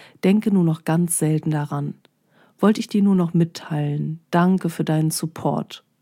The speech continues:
Ein wunderschönes Weekend. M. Punkt. Es passiert ziemlich häufig, dass sich Menschen bei mir melden, die in Gesundheitsberufen arbeiten.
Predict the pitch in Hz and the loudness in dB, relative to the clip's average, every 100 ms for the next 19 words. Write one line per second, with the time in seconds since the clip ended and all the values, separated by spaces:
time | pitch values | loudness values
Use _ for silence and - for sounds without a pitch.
0 | - 165 160 175 170 175 - 156 175 - | -2 0 2 2 2 0 0 2 2 0
1 | 160 160 - 165 151 151 - _ _ _ | -2 -4 -4 0 0 -2 -8 _ _ _
2 | _ _ _ _ _ - 135 135 - 135 | _ _ _ _ _ -8 -6 -6 -6 -8
3 | - - _ _ _ _ _ _ _ - | -8 -14 _ _ _ _ _ _ _ -20
4 | _ _ _ _ _ _ _ _ - 202 | _ _ _ _ _ _ _ _ 0 2
5 | 214 - - - 214 - 220 208 - - | 2 -2 -4 -6 -6 0 0 0 -2 0
6 | 269 285 262 - 208 208 - 185 196 214 | 2 2 0 -2 0 0 2 2 2 0
7 | - 190 190 - 190 185 - 185 170 214 | -4 -2 -2 0 2 2 0 2 2 2
8 | - 214 190 185 185 175 170 170 175 185 | 0 0 2 4 4 4 6 6 4 4
9 | 220 - - - _ - 180 - 190 190 | 2 0 -18 -20 _ -2 -2 0 2 4
10 | 185 185 175 180 170 240 269 175 160 - | 6 4 2 0 4 4 4 0 -2 -4
11 | 160 170 170 165 156 - 156 151 147 143 | -6 0 0 2 0 0 -2 0 -2 -4
12 | 143 | -6